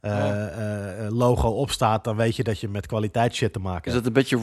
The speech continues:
Speaker 2: Rhymesayers-achtige
Speaker 1: Ja,
Speaker 2: feelings?
Speaker 1: ja, een beetje, een beetje Stones Throw, Rhymesayers. Weet je, dat, eh, daar moet je een beetje aan denken. Ehm, en over het algemeen hebben die artiesten dus met elkaar gemeen, nou, dat het redelijk,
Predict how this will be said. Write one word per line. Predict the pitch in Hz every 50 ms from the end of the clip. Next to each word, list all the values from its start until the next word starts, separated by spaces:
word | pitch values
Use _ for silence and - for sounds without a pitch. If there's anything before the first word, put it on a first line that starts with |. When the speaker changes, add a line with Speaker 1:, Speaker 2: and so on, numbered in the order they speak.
| 123
Speaker 2:
Rhymesayers-achtige | 131 139 143 139 135 - - 143 131 127 131 - 123 101 - - - 135 - 117 107
Speaker 1:
Ja, | - -
Speaker 2:
feelings? | 127 123 123 123 120 117 113 - - 240
Speaker 1:
ja, | 269 294 262 185
een | 127
beetje, | 120 123 127 120 - 143 127
een | 120 120 117 117 131
beetje | 170 170 131 - 131
Stones | - - - 156 139 139 127 -
Throw, | - - 139 127 127 123 120 117 123
Rhymesayers. | 113 113 113 104 - - 117 110 107 110 107 101
Weet | 131 143 127
je, | - 151
dat, | 120 127 120 - -
eh, | 127 117 110
daar | 123 113
moet | 110 117 107
je | -
een | 107 101
beetje | 104 101 - 107
aan | 92
denken. | 92 104 123 151 - _ _ - - - - - - - - _ -
Ehm, | - 135 131 131 131 131 131 131 127 127 127 127 127 - _ _ _
en | - 160 165 170 -
over | 202 208 190 143 202 190
het | 190 - - - _ _ - _ - -
algemeen | - 226 226 220 - - 208 196 190 196 190 190 185 165
hebben | 165 170 156 165 147
die | 135 160 160 -
artiesten | - 160 143 - - 190 190 175 - - 170 135
dus | 120 156 151 127 -
met | 139 139 151 143 -
elkaar | 151 - 151 139 135
gemeen, | - - 139 127 131 143 147 151 156 151 156 147 - _ - - - - - _
nou, | - 85 107 107
dat | 101 131 131 -
het | - 117 - -
redelijk, | 131 104 117 143 147 160 175 147 156 147 143 143 143 139 139 - - -